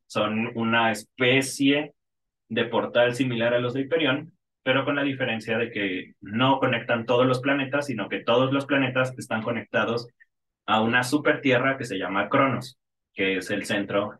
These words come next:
de, de esta red de mundos. Hay una limitación, no puede haber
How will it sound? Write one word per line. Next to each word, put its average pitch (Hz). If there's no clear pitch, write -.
de, 85
de 87
esta 98
red 85
de 87
mundos. 123
Hay 143
una 151
limitación, 151
no 123
puede 131
haber 120